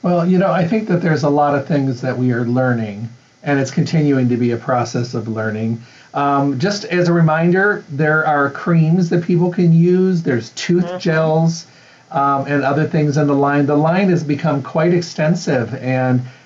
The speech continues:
Speaker 1: I want everybody to know that the quality carries all the way across the line. So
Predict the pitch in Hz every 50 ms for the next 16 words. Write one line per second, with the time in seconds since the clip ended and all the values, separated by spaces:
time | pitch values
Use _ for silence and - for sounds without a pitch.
0 | _ - 139 135 143 147 147 151 143 139 151 147 147 143 135 135 143 139 139 135
1 | 120 127 123 - - 147 143 143 143 135 131 123 127 - 143 127 127 127 117 117
2 | 127 123 127 131 131 131 127 123 120 117 120 - 123 120 117 - - 120 113 120
3 | 123 123 123 123 117 113 113 - - 143 127 120 120 120 -